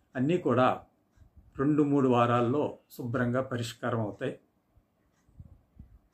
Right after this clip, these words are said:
ఇది ఓపిక ఉన్న వాళ్ళు సాధ్యమంత వరకు ఆహారం తినకుండా పానీయాలు ఏమన్నా తీసుకుని వెళ్ళండి. ఆ-, ఆహారం మాత్రం ఏమీ తినకుండా చేయించుకుంటే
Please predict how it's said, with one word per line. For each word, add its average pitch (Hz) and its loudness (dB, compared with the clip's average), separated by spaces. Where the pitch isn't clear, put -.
ఇది 143 4
ఓపిక 156 2
ఉన్న 143 4
వాళ్ళు 139 2
సాధ్యమంత 135 0
వరకు 131 -2
ఆహారం 139 2
తినకుండా 123 -4
పానీయాలు 127 2
ఏమన్నా 123 0
తీసుకుని 135 -6
వెళ్ళండి. 104 -4
ఆ-, 131 -2
ఆహారం 131 0
మాత్రం 127 -4
ఏమీ 135 -2
తినకుండా 120 -8
చేయించుకుంటే 135 -4